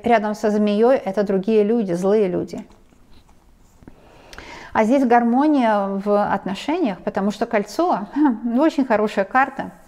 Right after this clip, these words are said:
Король жезлов тот, который страстно хочет быть с вами, любит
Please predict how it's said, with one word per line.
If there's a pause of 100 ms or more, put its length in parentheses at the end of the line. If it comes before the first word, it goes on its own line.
(300)
Король
жезлов
тот,
который
страстно
хочет
быть
с
вами,
любит